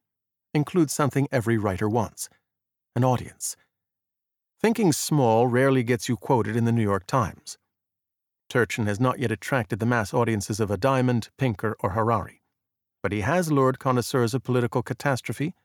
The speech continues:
journalists, and pundits looking for big answers to pressing questions, and true believers in the power of science to conquer uncertainty and improve the world. He has certainly outsold most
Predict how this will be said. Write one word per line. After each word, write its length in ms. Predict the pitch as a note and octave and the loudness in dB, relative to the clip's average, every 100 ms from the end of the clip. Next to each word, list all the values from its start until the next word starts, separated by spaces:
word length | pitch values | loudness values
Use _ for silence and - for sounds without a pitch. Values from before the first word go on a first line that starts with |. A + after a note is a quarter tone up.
| _ _ _ _ | _ _ _ _
journalists, 540 | - B2+ B2 C#3 - - _ - | 0 2 2 -2 -4 -12 _ -10
and 140 | F2+ | -8
pundits 480 | - D#3 C#3 D3 - _ _ _ | -2 2 2 2 -4 _ _ _
looking 280 | - C#3 B2 | -4 -2 -2
for 100 | A2 | -2
big 220 | G#2+ D3+ | 0 2
answers 380 | C3+ B2+ - B2+ | 2 0 -2 -6
to 80 | - | -6
pressing 360 | - A#2 - A#2+ | -6 -4 -2 -4
questions, 540 | - B2 - - - - _ _ _ _ | -2 -4 -6 -20 -20 -20 _ _ _ _
and 120 | - | -10
true 200 | - C#3 | -4 0
believers 460 | B2+ C3 C3 B2 C3+ | 2 4 2 2 0
in 80 | A#2+ | 0
the 80 | A2+ | 0
power 300 | B2+ B2+ B2 | 0 2 2
of 100 | A2 | 0
science 460 | - D3+ C#3+ C3+ - _ _ | -2 0 0 -2 -8 _ _
to 80 | - | -12
conquer 360 | - D3 C3 C3+ | -2 -2 0 0
uncertainty 640 | A#2+ - D#3 C#3+ C3+ C#3+ | 0 0 -2 0 -2 2
and 80 | C3 | 2
improve 360 | C3 - A#2 | 0 0 -2
the 80 | B2+ | 0
world. 380 | A#2 A2+ - - _ _ _ _ _ _ - | 0 0 -4 -18 _ _ _ _ _ _ -4
He 40 | |
has 120 | F#2+ | -2
certainly 480 | - D3+ - A2 G#2 - _ _ - | 0 0 0 0 -2 -4 _ _ -2
outsold 520 | A#2 - A#2+ F#2+ F#2+ | -2 -2 -2 -2 0
most 280 | A2+ F2+ | -2 -2